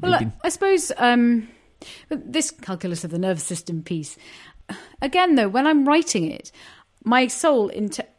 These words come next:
Speaker 1: intention is not "I'm gonna push the boundary with this piece." It's more, I'm writing it, and then I have to write it the way I'm writing it, 'cause it's the only way it'll work.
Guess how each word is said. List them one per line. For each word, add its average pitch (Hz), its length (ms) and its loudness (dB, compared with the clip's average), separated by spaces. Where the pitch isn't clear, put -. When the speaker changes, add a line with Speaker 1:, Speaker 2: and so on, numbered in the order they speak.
Speaker 1:
intention 220 480 -2
is 180 120 -6
not 190 240 -8
"I'm 277 180 2
gonna 214 200 2
push 208 380 0
the 190 120 -4
boundary 180 400 0
with 160 120 -6
this 165 140 -4
piece." 156 300 -4
It's 214 180 -6
more, 220 380 4
I'm 208 120 -2
writing 226 360 0
it, - 260 -14
and 208 160 0
then 214 340 -2
I 208 120 -2
have 269 260 0
to 185 120 -6
write 170 240 -12
it - 100 -12
the 170 100 -8
way 160 140 -2
I'm 165 140 -2
writing 170 340 -4
it, - 320 -10
'cause 175 140 -6
it's 190 180 -6
the 208 120 2
only 208 160 2
way 190 140 2
it'll 185 200 -4
work. 190 580 -2